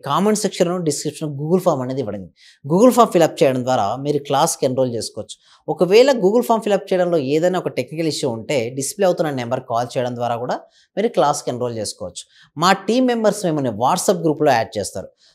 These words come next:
So WhatsApp గ్రూప్‌లో యాడ్ చేసిన తర్వాత, ఓకే, మీకు, ఓకే, Zoom-లో మీరు ఎక్కడికి రావాల్సిన అవసరం లేదు. మీరు ఇంట్లోనే ఉంటూ ఆన్‌లైన్‌లో క్లాస్‌కి అటెండ్ అవ్వచ్చు, ఫ్రీగా క్లాస్‌కి అటెండ్ అవ్వచ్చు.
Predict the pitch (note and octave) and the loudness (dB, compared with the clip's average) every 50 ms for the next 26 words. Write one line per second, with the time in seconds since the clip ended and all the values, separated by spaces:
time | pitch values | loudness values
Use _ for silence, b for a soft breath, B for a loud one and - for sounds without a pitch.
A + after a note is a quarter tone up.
0 | _ - - G#3 E3+ D3+ D#3 G3 G#3+ - - B3 A#3 G#3+ A3+ G#3 G#3 G#3 F#3 D3+ | _ 2 4 4 6 6 4 2 2 4 2 2 2 0 -2 0 2 2 4 4
1 | C3 B2+ C3 D3 C#3+ - - D3+ C#3 - D3 C3 B2+ B2+ B2 A#2 A#2+ C#3 D#3 D3 | 4 2 2 0 0 0 0 0 0 0 -2 -4 -4 -4 -2 0 2 4 4 4
2 | - - G2 F#2+ B2 D3+ A3 - - B2 B2+ - G#3 C#4 F#4 G#4 B B B B | 2 0 -2 -2 -4 -6 -8 -8 -8 -6 -2 0 0 0 -2 -4 B B B B
3 | B - E3 E3+ F#3 A3 C4+ D4 C4 - F#3 D3 C3+ D#3 F3 - - E3 D#3 - | B -4 0 4 6 6 6 6 6 4 4 2 4 2 0 -2 -2 -2 -2 -2
4 | A#3 F#3 C#3 B2 - - A#3 C4 C#4 C4+ C4 G3 D3 - - F3 F#3+ G#3+ G#3+ G#3 | -2 -4 -4 -4 0 4 6 6 8 10 10 8 8 8 4 2 4 4 4 6
5 | - C4+ C4+ C#4 C#4 C4+ G3+ F3+ F3 E3+ F3 F3 E3+ - C#3 C3+ C3 - D3+ C3+ | 6 6 4 6 6 6 8 8 8 6 4 2 0 -2 -6 -8 -6 -4 -4 -2
6 | B2+ C3 C#3 C#3 C#3 D3 D#3+ E3 - A#3 A#3 A3+ A#3 A3+ G3 D#3+ C#3 C3 B2 - | 0 0 0 0 0 0 0 0 6 8 10 10 10 10 8 6 4 2 2 0
7 | - B2+ C3+ - - B2 B2+ C3+ D#3+ F#3+ G3+ G3+ F#3+ F#3 F3+ F3 F#3+ F#3 F#3 E3+ | 0 0 0 -2 -2 -4 -2 0 2 2 4 4 2 2 2 2 0 0 0 -2
8 | C#3+ C3+ C3+ - - D3 C3 C3 B2 B2 A#2+ A#2+ A#2 A#2 - C#3+ - - - G#3+ | -4 -2 -4 -4 -4 -4 -4 -2 -4 -4 -4 -4 -4 -6 -10 -16 -14 -10 -6 -4
9 | B3+ B3+ B3+ B3 A3+ G#3 A3 F3+ D3 C#3 C3 C3 - D#3 C3 G#2+ A2 A2 A2+ G#2+ | -4 0 2 2 0 2 0 -2 -2 -2 -4 -4 -6 -6 -8 -8 -10 -12 -12 -10
10 | G#2+ - - - | -10 -10 -12 -16